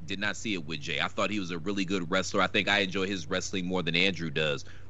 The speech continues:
but I didn't think he had character. I thought he was as plain as white bread, pun intended. And when he made that heel turn, he showed a side of him that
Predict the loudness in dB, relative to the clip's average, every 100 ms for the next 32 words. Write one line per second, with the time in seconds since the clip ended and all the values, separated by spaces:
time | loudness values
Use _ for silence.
0 | -2 2 4 4 4 0 -2 -4 -2 -2
1 | -2 0 0 2 2 -2 0 0 0 -2
2 | -2 0 2 2 2 0 0 0 2 4
3 | 6 4 2 0 2 2 2 4 4 2
4 | -4 -10 -10 -10 -10 -10 -10 -10 -2 0
5 | 0 0 -2 -2 -2 -2 -2 -8 -10 -10
6 | -10 -6 2 4 4 2 2 2 4 4
7 | 4 2 4 4 4 0 0 0 -2 -2
8 | -2 2 2 2 4 4 4 4 2 0
9 | 0 0